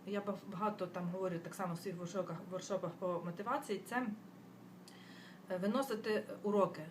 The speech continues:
Якщо ви програли чи ви виграли, це неважливо. В-, має бути обов'язково аналіз. Аналіз — це те, що ви з'їли, остальне відкинули.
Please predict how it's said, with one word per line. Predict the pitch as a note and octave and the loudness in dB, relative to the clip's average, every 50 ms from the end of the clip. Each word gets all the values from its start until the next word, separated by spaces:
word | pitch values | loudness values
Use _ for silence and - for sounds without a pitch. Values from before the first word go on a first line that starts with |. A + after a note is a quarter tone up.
| - - - - | -12 -12 -10 -10
Якщо | F#3 F3 - - - - C4+ C4 B3+ | -8 -8 -6 -6 -2 4 4 4 4
ви | G#3+ A3+ | 4 2
програли | A3 - B3 A3 G3+ G3 F#3 F#3+ F#3+ F#3 F#3 F3+ | 0 -2 -2 0 2 4 4 4 4 4 2 -2
чи | - - G#3 | -4 -2 0
ви | G#3 B3+ | 0 0
виграли, | A#3+ G3+ G3+ G#3 G3+ G3 G3 F#3 F#3 F3+ F#3 F3+ F3+ | 2 2 4 4 4 4 2 2 2 2 0 -2 -2
це | - A#3 | -4 -2
неважливо. | A3 A3+ G#3 G3+ F#3+ F3+ F#3 F3+ E3 D#3+ - - F#3 | 0 0 0 0 0 2 2 2 2 0 -2 -4 -6
В-, | G3 F3+ F#3+ | -6 -4 -2
має | G#3+ A3 G#3+ | -2 0 0
бути | G#3 A#3+ A3+ - | 0 0 0 0
обов'язково | G3+ G#3 G3+ F#3+ F#3+ F#3 - - A#3+ A3+ A3 G#3 G3+ G#3 | -2 -2 -2 -6 -6 -6 -6 -2 0 2 4 4 4 4
аналіз. | - F#3+ G3 G3 F#3+ F3+ D#3+ D3 C#3+ - - - - - - - - - - | 2 0 2 4 4 4 4 2 -2 -6 -10 -14 -14 -14 -14 -14 -14 -8 -4
Аналіз — | F#3+ F#3+ G#3+ B3 C#4 C#4+ C4+ A3 - | 0 2 4 4 6 4 4 2 0
це | - G#3 | -2 -4
те, | G#3 A#3+ A#3+ | -2 -2 0
що | - - A3 | 0 0 0
ви | G3+ G#3 G#3+ G3 | 2 4 4 4
з'їли, | F3 F3 G#3 A#3 C#4 E4 F4 E4+ E4+ - | 2 2 0 0 0 0 0 -2 -4 -4
остальне | G#3 G3+ - - G#3+ G#3 G#3+ A3+ A#3+ A3+ G3 | -6 -6 -2 2 4 6 6 6 4 2 0
відкинули. | G3 G3 - - G#3 G3+ F#3 D#3+ D3+ | -2 -2 0 2 2 4 2 2 -2